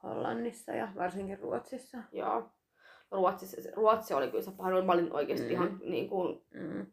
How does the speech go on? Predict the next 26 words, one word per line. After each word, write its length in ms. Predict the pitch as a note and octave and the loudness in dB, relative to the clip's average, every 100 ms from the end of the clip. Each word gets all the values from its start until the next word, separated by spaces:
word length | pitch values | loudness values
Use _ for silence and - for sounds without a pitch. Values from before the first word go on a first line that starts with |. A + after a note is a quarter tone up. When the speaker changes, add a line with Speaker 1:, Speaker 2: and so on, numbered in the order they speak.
| _ | _
Speaker 2:
fy-, 260 | - F#3+ - | -6 -4 -2
niin 160 | E3 | -4
kuin 120 | G3+ | -4
kliinisesti 640 | G3 F3 F3 - A3+ - G#3 | -2 2 2 0 -6 -8 -6
masentunut, 760 | F#3+ G3 B3 A#3 A#3 B3 C4+ | -4 -4 -4 -6 -4 -4 -4
Speaker 1:
Mm. 260 | F#3+ D#3+ - | 0 0 0
Speaker 2:
että 220 | G#3 G3+ - _ _ _ _ _ _ | -2 -4 -6 _ _ _ _ _ _
se 220 | _ - | _ -8
oli 220 | - - | -6 -4
ihan 280 | A#3+ B3 B3 - _ | -4 -4 -8 -12 _
Speaker 1:
Niin, 380 | G3 F#3+ - G#3 G3+ | -12 -8 -6 -8 -10
Speaker 2:
niin 200 | - - | -10 -10
kuin 160 | A3+ | -12
Speaker 1:
selkeä. 460 | G#3 A3 A#3 A#3+ A3+ | -10 -12 -10 -8 -8
Speaker 2:
selkeä. 580 | A3+ B3 B3 B3 C4 B3+ - _ _ _ _ _ _ _ _ _ - | -8 -8 -8 -8 -8 -8 -10 _ _ _ _ _ _ _ _ _ -18
Mutta 440 | - - D#3+ - - _ - | -18 -10 -6 -6 -10 _ -4
Speaker 1:
Ja 160 | F#3+ | 0
kyllä 240 | F3+ F#3+ G3+ | 2 4 2
musta 240 | F#3+ G3 | -2 -2
tuntuu, 360 | E3+ E3+ C#3 - | 2 2 2 0
että 240 | - - | -6 -10
tää 260 | - F2+ - | -4 -2 0
on 140 | B2 | 0
muutenkin 640 | A#2 B2 - G#2+ - F#2 F2+ | 0 0 0 -2 -4 -6 -4
niin 220 | F2 F#3 | -6 -6
kuin 260 | G2 F#3+ | -4 -6